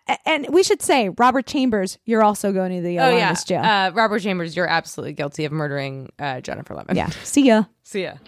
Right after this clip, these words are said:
Speaker 1: Nicole, thank you so much.
Speaker 2: Thank you so much. Uh, thank you for having me. This was a very interesting conversation.
Speaker 1: Important conversation.
Speaker 2: And I can't wait to get further into it.
Speaker 1: Um, highly recommend this documentary,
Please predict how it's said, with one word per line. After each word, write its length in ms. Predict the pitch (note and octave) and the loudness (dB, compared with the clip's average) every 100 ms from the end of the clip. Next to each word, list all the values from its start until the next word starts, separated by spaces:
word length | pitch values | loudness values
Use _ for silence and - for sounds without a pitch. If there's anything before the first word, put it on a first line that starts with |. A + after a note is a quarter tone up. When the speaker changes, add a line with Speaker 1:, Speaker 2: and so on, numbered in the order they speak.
| - - - - - - - - - - - - - - - - - - - | -12 -2 0 0 -2 -6 -12 -14 -12 -12 -12 -14 -6 -4 -6 -14 -20 -20 -2
Speaker 1:
Nicole, 440 | A#3+ - A#3+ G#3 F3+ _ - | 0 4 4 4 2 _ -2
thank 160 | A3 | -2
you 80 | G#3+ | -2
so 180 | - G3+ | 0 2
much. 300 | F#3+ F3 - | 2 0 2
Speaker 2:
Thank 240 | C#4 D#4+ | 2 4
you 160 | D4 D#4 | 4 4
so 240 | - G#3 | 4 2
much. 460 | F3 D#3+ D#3 - - | 4 2 0 -4 -6
Uh, 340 | E3+ F3+ E3 | 0 2 2
thank 260 | D#3+ G3+ G#3+ | 0 -2 -4
you 60 | A#3 | -4
for 180 | G3 | -2
having 400 | E3+ F3+ F#3+ E3+ | -2 -2 -4 -4
me. 280 | D3 - C#3 | -6 -8 -8
This 260 | C#3+ D#3+ - | -8 -8 -6
was 480 | E3 D3 - - - | -8 -8 -14 -18 -16
a 80 | E3+ D3 | -16 -4
very 280 | F#3 E3 E3+ | 0 2 0
interesting 720 | - D#3+ D#3 D#3 - D#3 D3 | -2 -6 -6 -6 -4 -4 -4
conversation. 880 | D3+ D#3 C#3+ C#3+ - C#3+ - E3 F3 | -6 -6 -4 -6 -6 -6 -4 -4 0
Speaker 1:
Important 540 | G#3 G#3 - G3 F#3+ - | 2 2 4 4 2 0
conversation. 880 | A#3 A3+ B3+ G3+ F3+ - F3+ G3 A#3+ | 0 2 2 2 0 0 2 4 2
Speaker 2:
And 260 | E3+ E3+ E3+ | 0 -4 -4
I 80 | |
can't 260 | F3 G3+ E3+ | -6 -4 -2
wait 240 | F#3+ - | -4 -6
to 380 | - - F3+ E3+ | -10 -4 -4 -4
get 280 | E3+ F3 - | -2 -4 -2
further 300 | F#3 F3 D#3 | -2 -2 -2
into 320 | E3 F#3+ - | -2 -2 -4
it. 280 | - D#2 - _ _ - | -10 -10 -12 _ _ 2
Speaker 1:
Um, 180 | A#3 | 4
highly 340 | A3 A3+ C#4 C#4 | 4 2 4 6
recommend 600 | C4 C4+ A#3+ G#3+ G3+ - | 4 4 4 4 0 -2
this 220 | G3 G3+ | -2 -2
documentary, 760 | - F#3+ - F3 E3+ E3+ E3+ | 0 -2 -2 -4 -2 -2 -2